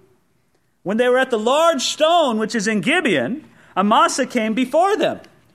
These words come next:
Well, now, you get the picture here. Amasa is commander-in-chief of all the armies. And he says, "Well, th-, there's some sort of troops coming. At least Joab and Abishai were able to get 'em.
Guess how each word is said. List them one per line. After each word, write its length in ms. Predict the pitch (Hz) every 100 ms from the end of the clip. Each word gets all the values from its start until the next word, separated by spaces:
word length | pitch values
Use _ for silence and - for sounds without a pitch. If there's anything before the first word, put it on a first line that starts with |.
| _ -
Well, 160 | 262
now, 320 | 247 247 - -
you 160 | 170 175
get 140 | 277
the 60 | 320
picture 340 | 330 - 180
here. 260 | 151 92 - _ _ _ _ _ _ _ _ _
Amasa 840 | 190 220 320 381 - 170 165 240 -
is 140 | 214 208
commander-in-chief 760 | 277 254 294 294 277 262 277
of 80 | 233
all 160 | 247 247
the 140 | 190
armies. 480 | 156 117 - - - _ _ _ _ _ _ _ -
And 140 | 208
he 100 | 277
says, 240 | 320 214 156
"Well, 260 | 151 311
th-, 120 | 226 - 170
there's 220 | 190 180
some 280 | 269 339 381
sort 240 | 320 247
of 140 | 180
troops 340 | - 190 170 -
coming. 440 | 180 156 170 311 - -
At 100 | 208
least 280 | 285 294 143
Joab 380 | 240 302 285
and 100 | 233
Abishai 500 | 208 254 381 330 262
were 100 | 196
able 220 | 175 156 147
to 80 |
get 180 | 139 139
'em. 120 | 240